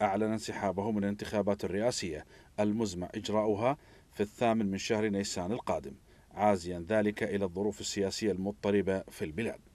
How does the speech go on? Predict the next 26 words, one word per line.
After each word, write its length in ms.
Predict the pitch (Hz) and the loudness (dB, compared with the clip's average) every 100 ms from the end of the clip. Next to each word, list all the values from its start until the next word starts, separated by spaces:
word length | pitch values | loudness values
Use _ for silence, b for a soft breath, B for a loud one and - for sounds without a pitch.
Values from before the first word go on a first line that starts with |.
| - - - - - | -20 -20 -20 -16 -10
وسريعا 480 | 76 107 101 98 92 | -6 0 2 2 0
ما 180 | 90 | -2
لحق 360 | 98 120 135 - | 0 0 0 2
رئيس 340 | 127 87 - | 2 2 -2
حزب 280 | 98 113 104 | -4 -4 -2
مجتمع 440 | 98 95 110 98 95 | -2 -2 -2 -2 -2
السلم 340 | - 113 90 | 0 0 0
عبد 180 | 92 98 | -4 0
الرزاق 440 | 98 95 101 - | 0 2 0 0
مقري 380 | 107 110 127 127 B B B - | -4 0 0 0 B B B -4
بركب 360 | 87 104 101 104 | -4 -2 -2 -2
المنسحبين 800 | 95 104 110 131 143 113 78 - | 0 -2 -2 -2 -2 -2 -4 -2
تنفيذا 480 | 120 - 127 85 | -2 0 -2 0
لوعد 400 | 85 104 107 95 | 0 4 4 2
سابق 480 | 107 - 110 107 - | -2 2 2 2 0
منه 280 | 110 82 82 B B - | -2 -2 -10 B B -2
أمام 220 | 98 101 | 2 2
الجماهير 580 | 101 107 110 104 113 87 | 2 2 2 2 2 -2
بسحب 380 | 90 - 127 127 | -4 -4 -4 -4
ترشحه 680 | - 131 - 160 95 82 78 B B B 107 | -2 -2 0 0 0 -4 -6 B B B 0
إذا 220 | 98 92 | 2 2
ما 160 | 104 | 2
ترشح 520 | 101 101 113 - 104 104 | 0 0 -2 -2 -2 0
عبد 360 | 101 104 92 | 2 0 -2
العزيز 380 | 95 98 98 95 | -2 0 -2 -4
بوتفليقة. 760 | 82 123 135 - 104 - - | -4 -4 -4 -4 -6 -6 -12